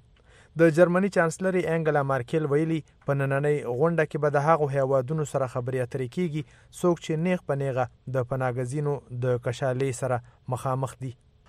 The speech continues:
او زیاتوي، هیله منده ده چې د دغې مسلې د حل لپاره به یوه ښه لاره روباسي. د دغې غونډې په اړه رپورټونه وایي، د پناهګزینو د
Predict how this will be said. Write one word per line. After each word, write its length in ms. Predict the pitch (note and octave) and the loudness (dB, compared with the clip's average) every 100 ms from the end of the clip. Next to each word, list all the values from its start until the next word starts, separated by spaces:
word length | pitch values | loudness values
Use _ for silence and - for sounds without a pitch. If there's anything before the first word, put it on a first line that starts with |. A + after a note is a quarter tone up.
| _ - | _ 0
او 80 | D3+ D3 | 4 6
زیاتوي، 400 | E3 D#3 F3 G3 E3 | 6 6 2 0 0
هیله 160 | D#3+ D#3 F3+ | 2 4 4
منده 220 | A3 C#3 | 4 4
ده 160 | C#3 C3 - | 4 2 -4
چې 80 | - | -2
د 80 | C#3 D3 | 0 2
دغې 160 | D3 C3+ | 0 -2
مسلې 420 | B2+ C3+ C3+ D3 C3+ | -2 -2 0 0 0
د 140 | C3+ | 0
حل 160 | C3+ C3 | -2 -2
لپاره 300 | B2 D#3+ D#3 D3+ | 2 4 4 4
به 80 | D3 - - C3+ | 0 -4 -6 0
یوه 160 | B2+ B2+ | 0 0
ښه 120 | - D3 | 0 2
لاره 200 | C#3 B2+ B2 | 4 2 0
روباسي. 500 | B2+ B2 B2 A#2+ B2+ _ _ _ _ - - - - - | 0 0 -2 -4 -10 _ _ _ _ -20 -20 -20 -10 2
د 20 | F3 | 6
دغې 160 | G3 F#3+ | 8 6
غونډې 220 | G#3+ G3+ G3 | 4 2 2
په 60 | F3+ | 4
اړه 140 | G3 F#3+ E3+ E3 | 6 6 6 2
رپورټونه 440 | D3+ C3+ D3 G3 F#3 | 0 0 -2 2 2
وایي، 160 | F#3 F#3+ | 2 2
د 80 | D#3+ D#3 | 0 -2
پناهګزینو 560 | C#3+ C#3 C#3 C3+ E3 | -2 -2 -2 -2 -2
د 100 | C#3+ | 0